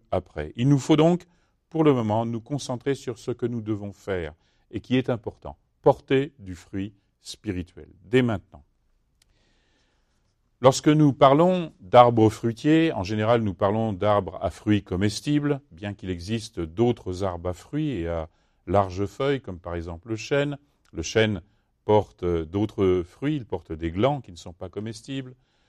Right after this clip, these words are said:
Le châtaignier, ou plus exactement le, le marronnier, porte des marrons d'Inde. Euh, l'églantier porte du poil à gratter, et cetera, et cetera. Il y a toutes sortes de fruits, euh, qui sont, euh, comestibles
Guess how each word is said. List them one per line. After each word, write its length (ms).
Le 80
châtaignier, 640
ou 80
plus 240
exactement 640
le, 220
le 120
marronnier, 640
porte 300
des 160
marrons 340
d'Inde. 460
Euh, 100
l'églantier 640
porte 380
du 220
poil 260
à 80
gratter, 520
et 60
cetera, 340
et 60
cetera. 320
Il 40
y 40
a 40
toutes 160
sortes 180
de 100
fruits, 300
euh, 120
qui 220
sont, 500
euh, 320
comestibles 640